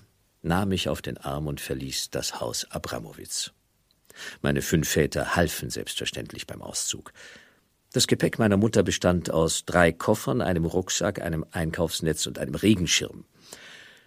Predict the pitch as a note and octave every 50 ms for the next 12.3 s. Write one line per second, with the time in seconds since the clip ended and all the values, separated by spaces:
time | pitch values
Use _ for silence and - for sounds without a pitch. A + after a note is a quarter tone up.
0 | _ _ - - - - D#3 D3 D3+ D3 - - C3+ B2+ - - - A#2 - -
1 | A#2 G2+ - - G#2+ F2 D#2 - - D#2 C#2 - D2 B1+ - - D2 B1+ A#1+ -
2 | - - - - - - F#2+ E2 D#2 D#2 C#2 F2 F2+ F2 D#2+ E2 D#2 F2 F2 E2+
3 | - - - C#2 - - C2+ C2 B1+ - - D#2 D2 C#2+ C#2+ D2+ B1+ B1 A#1+ -
4 | - B1 B1+ - A#1 B1 - - B1+ A#1 A1+ - - - - _ - - - _
5 | _ _ _ _ _ _ _ - - A#2+ G#2 - E3+ D#3+ D3+ - D3+ C#3 C3+ C3
6 | B2+ B2 B2 - - - A#2 A#2 A2 A2 - - - - - G#2+ F#2+ G2 F#2+ G#2+
7 | A2+ A2 A2 G#2+ A2+ A2+ F#2 F#2 D2+ - - - C2+ - - E2+ A#2 E3 - _
8 | _ _ _ _ - - A2 G2+ F#2 F#2+ G#2+ A#2+ A#2+ A2 G#2+ G#2+ - G#2+ G2 G2
9 | G2 - - D#2+ F2 E2+ D#2 E2+ E2+ F2 G2 A2 A#2 G#2+ - - - - - -
10 | C2 D2 E2 - - F#2 F#2+ - A#2 A2 - - F#3 E3 - - - - - -
11 | - _ _ - D2+ D2 - - - - - D#2 D2 D#2 D2+ D2 G2 G#2 - -
12 | - C#3 C3 B2+ - -